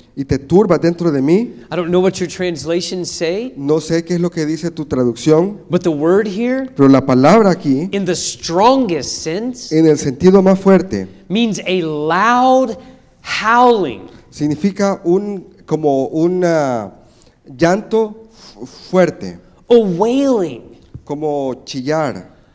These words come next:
Speaker 2: A loud hollering.
Speaker 1: un, algo fuerte, de una manera muy fuerte,
Speaker 2: A crying out.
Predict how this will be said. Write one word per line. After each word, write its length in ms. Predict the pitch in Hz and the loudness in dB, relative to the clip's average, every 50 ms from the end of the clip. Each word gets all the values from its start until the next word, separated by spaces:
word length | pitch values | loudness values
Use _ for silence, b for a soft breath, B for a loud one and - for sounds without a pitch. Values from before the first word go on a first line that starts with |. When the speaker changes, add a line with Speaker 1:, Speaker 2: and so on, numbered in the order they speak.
| b b b | b b b
Speaker 2:
A 100 | - 254 | 2 2
loud 640 | 240 220 202 190 208 214 247 269 277 262 233 202 170 | 2 2 2 2 2 4 6 6 6 6 4 4 0
hollering. 1080 | 156 - - - 170 202 226 269 302 311 311 302 254 196 170 147 117 95 95 95 92 - | -4 -8 -10 -6 0 4 6 6 6 6 6 4 2 2 0 -2 -4 -8 -12 -16 -10 -6
Speaker 1:
un, 280 | 170 165 185 208 202 - | -2 -2 -2 -2 -6 -8
algo 320 | - 156 185 202 190 208 196 | -4 -2 -2 0 0 0 -2
fuerte, 600 | 196 - - - 202 214 214 180 - - 123 110 | -2 -6 -4 0 2 2 2 2 -2 -4 -8 -6
de 60 | 123 | -4
una 120 | 143 165 165 | -4 -2 -2
manera 280 | 170 160 175 175 175 160 | -2 -2 -2 -2 -2 -2
muy 200 | 170 185 196 185 | 0 0 0 0
fuerte, 520 | 190 - 190 180 160 - - 101 90 87 - _ _ | 0 0 0 0 -2 -2 -8 -14 -14 -16 -18 _ _
Speaker 2:
A 80 | 220 - | -4 -4
crying 880 | - - - - - 175 214 254 294 311 320 330 320 320 311 302 269 262 | -4 -6 -10 -10 -4 0 2 4 6 6 6 6 6 4 4 2 0 0
out. 500 | 233 233 247 254 247 226 - - - - | 0 0 0 2 2 0 0 -4 -10 -16